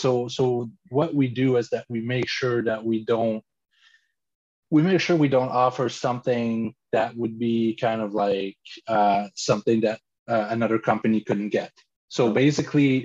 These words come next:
Speaker 1: what we present to those, so what could happen is if a company said, "I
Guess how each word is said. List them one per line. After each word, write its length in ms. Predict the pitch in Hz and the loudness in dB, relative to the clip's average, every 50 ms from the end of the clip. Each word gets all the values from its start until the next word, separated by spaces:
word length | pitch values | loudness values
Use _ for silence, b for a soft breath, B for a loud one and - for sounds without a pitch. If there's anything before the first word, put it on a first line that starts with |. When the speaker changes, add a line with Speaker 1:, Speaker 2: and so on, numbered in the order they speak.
| - _ _ _ 127 120 131 | -6 _ _ _ -4 0 2
Speaker 1:
what 140 | 147 160 160 151 151 | 2 2 2 2 0
we 60 | 151 147 - 143 | 0 0 0 -4
present 420 | 135 120 135 123 113 110 123 127 b b b _ _ | -2 -2 -2 -2 -2 -2 -4 -8 b b b _ _
to 60 | 131 117 | -2 0
those, 160 | 113 113 - - - - - | 0 0 -2 -6 -12 -6 -2
so 60 | 147 127 123 123 123 123 123 143 | -2 -2 -2 -4 -8 -4 -2 0
what 200 | 156 165 165 - | 0 0 -2 0
could 140 | - 151 139 131 135 | 0 2 4 4 4
happen 220 | 139 143 - 123 113 117 113 | 2 2 2 0 0 0 0
is 60 | 107 - - 131 135 | -2 -4 -4 -6 -6
if 60 | - - | -6 -6
a 80 | - - 135 | -4 -4 -4
company 300 | 135 - 139 131 131 127 - - | -2 -2 -2 -2 -2 -4 -2 -2
said, 180 | 127 120 117 110 104 - _ _ _ _ - 123 | 0 0 0 -2 -4 -10 _ _ _ _ -2 0
"I 20 | 123 | 2